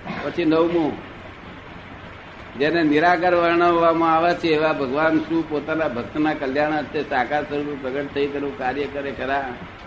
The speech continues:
આ તો હિન્દુસ્તાનના લોકો જ એક્સેપ્ટ કરશે, એક ભગવાન અવતાર લે છે. એટલે હું આ ભગવાન અવતાર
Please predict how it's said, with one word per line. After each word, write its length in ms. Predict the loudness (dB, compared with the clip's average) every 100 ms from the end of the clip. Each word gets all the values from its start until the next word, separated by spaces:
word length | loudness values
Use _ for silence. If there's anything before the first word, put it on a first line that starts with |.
| -18 -18 -18 -18 -18 -18 -18 -18 -18 -18 -18 -12 -6
આ 60 | -2
તો 100 | 0
હિન્દુસ્તાનના 560 | 0 0 0 0 2
લોકો 260 | 2 2 0
જ 40 |
એક્સેપ્ટ 400 | 2 0 -2 -4
કરશે, 240 | -2 -2 0
એક 160 | 0
ભગવાન 340 | 0 2 4 4
અવતાર 380 | 2 2 0 2
લે 220 | 2 0
છે. 220 | 0 -4
એટલે 160 | -2 -2
હું 140 | -2
આ 40 |
ભગવાન 680 | -2 -2 -2 -6 -10 -10 -10
અવતાર 220 | -10 -8